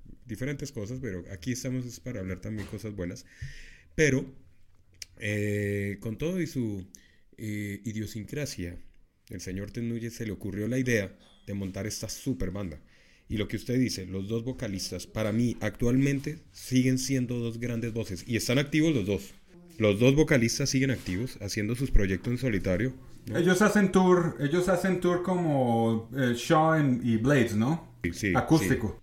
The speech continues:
Speaker 1: sí, sí. Ellos después de Damn Yankees se dieron cuenta que les faltó. O sea, es que Ted Nugent de un momento a otro dijo, "Hasta aquí vamos". Esa es la historia de Damn Yankees. Dijo, "Aquí va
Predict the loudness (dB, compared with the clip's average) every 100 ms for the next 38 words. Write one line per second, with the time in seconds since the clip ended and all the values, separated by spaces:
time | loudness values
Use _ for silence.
0 | -16 -10 -10 -10 -8 -2 0 0 0 0
1 | 2 2 2 0 -2 -2 -4 -4 -6 -6
2 | -6 -8 -6 -6 -8 -12 -20 -20 -16 2
3 | 4 4 2 2 4 2 0 -4 -4 -6
4 | -4 -4 -2 -6 -6 -2 0 0 -2 -2
5 | -2 -4 -4 -4 -4 -2 -2 -4 -4 -2
6 | 0 -2 -8 -20 _ _ _ -4 -2 2
7 | 2 2 0 0 0 -2 -6 -12 -16 -12
8 | -2 0 0 -4 0 2 4